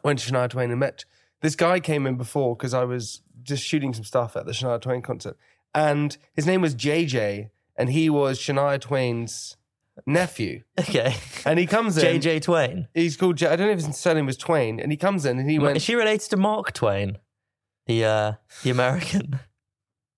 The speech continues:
Speaker 2: You don't know who
Speaker 1: Tone
Speaker 2: that
Speaker 1: Bit.
Speaker 2: is,
Speaker 1: Yes,
Speaker 2: do you?
Speaker 1: I know who Mark Twain is.
Speaker 2: Who's Mark
Speaker 1: You think
Speaker 2: Twain?
Speaker 1: Mark Twain
Speaker 2: <laughs>
Speaker 1: is related to the Canadian Shania, Shania Twain?
Speaker 2: Maybe, I don't know.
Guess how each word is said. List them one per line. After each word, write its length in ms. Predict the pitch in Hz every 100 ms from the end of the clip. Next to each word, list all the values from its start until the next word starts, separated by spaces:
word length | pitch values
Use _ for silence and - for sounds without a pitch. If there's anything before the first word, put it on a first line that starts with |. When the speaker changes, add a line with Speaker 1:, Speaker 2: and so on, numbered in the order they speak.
| _ _ _
Speaker 2:
You 140 | 156 143
don't 120 | 123
know 60 | 123
who 40 |
Speaker 1:
Tone 100 | 165
Speaker 2:
that 120 | 156
Speaker 1:
Bit. 120 | 135 113
Speaker 2:
is, 120 | 107
Speaker 1:
Yes, 140 | 180
Speaker 2:
do 60 | 180
you? 40 |
Speaker 1:
I 40 | 190
know 140 | 190
who 60 | 180
Mark 360 | 165 160 147
Twain 340 | - 160 160 139
is. 320 | 120 117 -
Speaker 2:
Who's 260 | 143 143 127
Mark 220 | 135 156
Speaker 1:
You 60 |
think 160 | 185 262
Speaker 2:
Twain? 140 | 113
Speaker 1:
Mark 360 | 170 190 202 190
Twain 600 | - 214 220 151 110 104 226 - - - -
Speaker 2:
<laughs> 520 | - - - 269 - -
Speaker 1:
is 200 | 190 151
related 560 | 170 175 190 196 170
to 180 | - 180
the 80 | 156
Canadian 680 | - 160 180 208 180 131 120
Shania, 480 | 110 147 151 143 123
Shania 420 | - 156 151 143
Twain? 420 | 120 117 64 - -
Speaker 2:
Maybe, 280 | 190 190 113
I 100 | 165
don't 160 | 127
know. 240 | 110 285